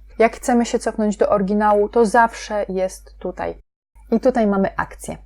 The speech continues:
Tu będziemy sobie zapisywać nasze akcje, o których też będę mówiła później.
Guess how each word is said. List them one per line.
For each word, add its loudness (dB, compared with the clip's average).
Tu 2
będziemy 4
sobie -4
zapisywać -4
nasze -10
akcje, -2
o 0
których -6
też 0
będę 0
mówiła -4
później. -6